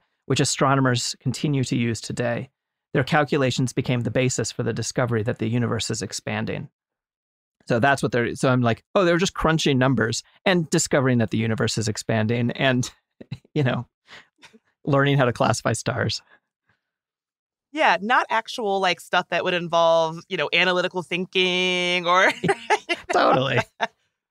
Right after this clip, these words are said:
Speaker 2: just secretarial work, really.
Speaker 1: Yeah. And so this goes on for decades, and I actually didn't find, uh,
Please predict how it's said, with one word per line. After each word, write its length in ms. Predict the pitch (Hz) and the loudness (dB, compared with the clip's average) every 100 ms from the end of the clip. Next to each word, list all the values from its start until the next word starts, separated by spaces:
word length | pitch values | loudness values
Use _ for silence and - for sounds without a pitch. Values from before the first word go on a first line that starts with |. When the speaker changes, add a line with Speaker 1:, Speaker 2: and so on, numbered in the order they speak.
| _ _ | _ _
Speaker 2:
just 180 | 392 - | -4 0
secretarial 640 | 403 392 359 339 285 240 | 2 2 4 6 6 6
work, 160 | 202 185 | 4 2
really. 480 | 185 190 165 160 214 | 2 2 4 2 4
Speaker 1:
Yeah. 300 | 165 110 - - _ _ _ _ - _ _ - | 4 2 0 -6 _ _ _ _ -20 _ _ -2
And 100 | 185 | 0
so 60 | |
this 160 | 220 - | 2 0
goes 160 | 339 269 | 0 2
on 140 | 240 | 2
for 100 | 185 | 0
decades, 480 | 143 135 - 117 - | 2 0 0 -2 0
and 100 | 147 | 2
I 80 | 156 | 2
actually 260 | 214 - | 2 0
didn't 280 | 143 131 131 | -2 -2 -2
find, 440 | - 135 120 120 | 0 0 2 -2
uh, 320 | - 117 117 | -4 -4 -4